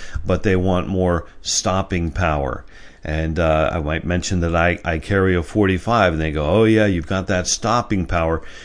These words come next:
Usually, when people talk about stopping power, they're referring to knockdown power. People wanna blast an attacker back onto his keister,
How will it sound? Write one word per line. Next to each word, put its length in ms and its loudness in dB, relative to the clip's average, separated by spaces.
Usually, 580 4
when 180 0
people 260 0
talk 280 2
about 260 4
stopping 540 4
power, 480 2
they're 180 6
referring 640 4
to 380 4
knockdown 880 2
power. 420 0
People 400 2
wanna 320 2
blast 500 2
an 120 2
attacker 520 2
back 360 2
onto 300 2
his 180 2
keister, 580 2